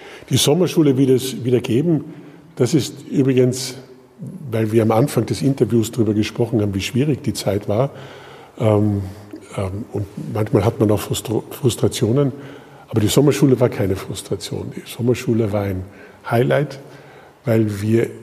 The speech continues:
es experimentell gemacht haben und es sich zu einem großen Erfolg, ähm, mutierte.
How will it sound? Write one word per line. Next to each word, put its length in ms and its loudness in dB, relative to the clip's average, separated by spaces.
es 240 -6
experimentell 880 2
gemacht 520 -2
haben 280 0
und 160 -2
es 220 -6
sich 220 -6
zu 120 -2
einem 200 0
großen 400 2
Erfolg, 380 -2
ähm, 300 2
mutierte. 680 -4